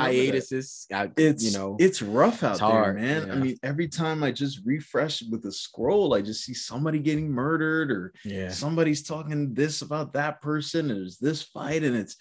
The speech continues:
Speaker 2: it's all this negativity. So why not spread this?
Speaker 1: Yeah.
Speaker 2: Why not spread positive energy? Why not spread positive change?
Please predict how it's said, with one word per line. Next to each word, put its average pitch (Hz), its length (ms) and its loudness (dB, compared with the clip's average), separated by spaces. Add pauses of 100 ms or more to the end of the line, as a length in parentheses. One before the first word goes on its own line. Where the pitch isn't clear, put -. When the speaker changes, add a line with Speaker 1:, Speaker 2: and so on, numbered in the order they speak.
(320)
Speaker 2:
it's - 280 -2
all 185 240 8
this 185 220 6
negativity. 147 720 0
So 87 200 0
why 107 260 -2
not 202 240 0
spread - 460 0
this? - 520 0 (280)
Speaker 1:
Yeah. 95 200 -2
Speaker 2:
Why 135 200 6
not 175 180 6
spread 147 380 6
positive 143 600 2
energy? 87 460 -4 (340)
Why 135 140 8
not 175 160 6
spread - 380 6
positive 147 500 0
change? - 540 -4